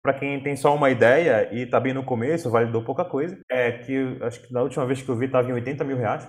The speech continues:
tá? Dá pra financiar uma galera aí por um período bom.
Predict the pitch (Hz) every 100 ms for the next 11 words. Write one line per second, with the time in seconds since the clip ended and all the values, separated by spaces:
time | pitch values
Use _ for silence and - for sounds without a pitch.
0 | - 120 143 117 127 151 139 131 131 120
1 | 139 120 120 110 113 120 120 113 113 110
2 | 117 123 95 98